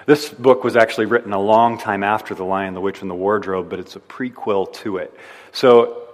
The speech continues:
I would actually encourage you to close your eyes as I read this, 'cause it's quite visual. In the darkness, something was happening at last. A voice had begun to sing.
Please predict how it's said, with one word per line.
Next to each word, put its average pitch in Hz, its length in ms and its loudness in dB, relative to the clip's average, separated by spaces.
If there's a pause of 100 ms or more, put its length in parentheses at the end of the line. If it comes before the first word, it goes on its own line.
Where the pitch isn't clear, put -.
I 127 120 4
would 117 280 0
actually 98 440 -8
encourage 92 440 -6
you 95 100 -10
to 90 280 -16
close 104 340 -2
your 95 140 -4
eyes 98 400 -2 (100)
as 98 140 -14
I 101 80 -4
read 98 280 -8
this, 104 220 -2
'cause 98 200 -20
it's 92 120 -18
quite - 340 -4
visual. 90 520 -14 (2000)
In 120 120 -2
the 123 60 0
darkness, 123 720 0 (920)
something 131 460 -2
was 110 160 -2
happening 107 520 -4
at 90 140 -12
last. 90 520 -10 (1120)
A 113 80 -2
voice 139 460 4
had 120 180 -8
begun 120 320 -2
to 113 120 -12
sing. 92 480 -8